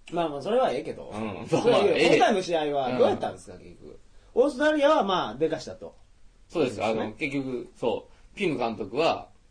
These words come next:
Speaker 1: うん。
Speaker 2: 日本、まあ、もともと京都の監督やってたんですよ。Jリーグのね。
Speaker 1: パプサンガ。
Speaker 2: パプサンガのね。
Speaker 1: うん。
Speaker 2: っていうこともあって、日本、まあ、日本のことよく分かってますよ。
Speaker 1: はい。
Speaker 2: うん。で、しかもしっかりと守りきるっていうような、
Speaker 1: うん。
Speaker 2: そういうプレーもしてましたよね、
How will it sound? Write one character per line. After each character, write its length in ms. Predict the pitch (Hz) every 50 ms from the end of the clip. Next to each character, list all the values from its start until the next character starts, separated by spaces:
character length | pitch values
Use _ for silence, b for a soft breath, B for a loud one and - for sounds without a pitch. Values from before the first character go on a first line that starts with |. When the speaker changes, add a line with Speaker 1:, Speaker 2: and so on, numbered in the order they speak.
| -
Speaker 1:
う 40 | 117
ん。 80 | 98 90
Speaker 2:
日 120 | 135 151
本、 240 | 170 196 185 - -
ま 120 | 143 147
あ、 80 | 135 120 - -
も 160 | 127 165 180
と 60 | 202
も 80 | 196 196
と 120 | 185 185
京 220 | - - 247 226 220
都 120 | 220 135
の 260 | 117 113 107 104 95 - -
監 160 | 131 127 113
督 140 | 120 110 120
や 60 | 123
っ 20 | 120
て 60 | -
た 60 | 104
ん 20 | 92
で 60 | -
す 20 |
よ。 60 | - - - - - - -
J 180 | 98 113 110 107
リ 120 | 107 104
ー 20 |
グ 80 | 95 98
の 60 | 185
ね。 60 | 190 170
Speaker 1:
パ 40 | 175
プ 60 | 165
サ 100 | 170 156
ン 60 | 147
ガ。 180 | 110 90 82 -
Speaker 2:
パ 100 | - 107
プ 80 | 98 -
サ 140 | - - 110
ン 60 | 101
ガ 80 | 87 78
の 60 | 85
ね。 120 | 92 104 117
Speaker 1:
う 60 | 117
ん。 40 | 104
Speaker 2:
っ 0 | 90 82 - - _ -
て 60 | 143
い 60 | 160
う 40 | 156
こ 80 | 175
と 80 | 156 156
も 80 | 131 120
あ 20 |
っ 40 | 107
て、 60 | 107
日 100 | 117 135
本、 100 | 151 180
ま 80 | 175 147
あ、 60 | 117
日 80 | 123
本 140 | 139 156 160
の 60 | 147
こ 80 | 117 104
と 60 | 98
よ 80 | 123 131
く 40 | 107
分 80 | 110 104
か 60 | 113 113
っ 20 |
て 100 | - -
ま 120 | 104 104
す 120 | 101 - -
よ。 100 | - - _ - _
Speaker 1:
は 120 | - 104
い。 120 | 98 87 - -
Speaker 2:
う 60 | 107 107 98 95
ん。 40 | 98
で、 120 | 123 147 143
し 100 | - -
か 120 | 214 208
も 100 | 185 156
し 120 | 151 -
っ 20 | -
か 80 | 185
り 80 | 165 147
と 280 | - 127 113 110 b b b b b b b - - - - - - - - _ _ _
守 340 | - 131 139 147 160 160 151
り 60 | 147
き 80 | - 165
る 160 | 107 101 - - - - - - _ -
っ 20 |
て 80 | - 156
い 220 | 151 151 147 147
う 20 |
よ 160 | 147 151 139 131
う 40 |
な、 200 | 135 156 165 139
Speaker 1:
う 20 | 110
ん。 40 | 113
Speaker 2:
そ 100 | 120 117
う 40 |
い 380 | 117 113 113 110 107 107 107 107
う 60 | 101 - _ _ _
プ 80 | - 143
レ 100 | 139 120
ー 20 |
も 60 | 101
し 100 | 104 -
て 60 | - 147
ま 100 | 143 131
し 100 | - -
た 60 | 92
よ 60 | 82
ね、 220 | 85 92 104 107